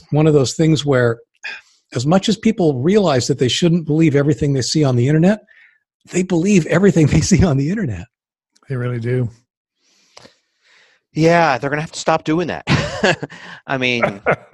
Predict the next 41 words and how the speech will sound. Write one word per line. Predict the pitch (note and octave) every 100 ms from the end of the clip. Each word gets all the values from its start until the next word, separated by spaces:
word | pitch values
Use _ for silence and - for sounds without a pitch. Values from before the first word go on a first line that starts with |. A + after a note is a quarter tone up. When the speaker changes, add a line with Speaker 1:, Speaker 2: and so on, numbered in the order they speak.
| - -
Speaker 2:
<laughs> | - D3+ - E3+ _
Speaker 3:
<laughs> | - - - - - _ -
yeah, | G#2+ G#2+ F2+
it, | D#2+ B2+ - C#3 -
it, | D3
but | E3 D#3 - - - - - _ -
I | B2
don't | A2
know. | F#2+
I | G2+
think | - C3 G#2 -
the | A2+
people | C#3+ C3+ B2+
that | A#2 -
believe | G#2 A#2+ A#2+ A2 A#2
everything | A2 A2 G2+ G#2
they | F#2
see | A2
on | G2
the | G2
internet | G2+ G2 F2+ -
are | G2
already | - G2+ F#2+ G#2 G2+ E2+ - _ _ -
being | A#2 G#2+
affected | - G#2 - F2+
by | F#2 F#2
much, | G2+ F#2+ - G#2+
like, | G2+ - -
you | D#3+
don't |
have | E3+ -
to |
go | A2+ - A#2+ A#2+ A2+ A2+ _ _ _ -
all | A#2+ B2
the |
way | A#2 G#2+
and | G2+
do |
a | F#2+
deep | E2 A2
fake. | - F#2+ C#2+ -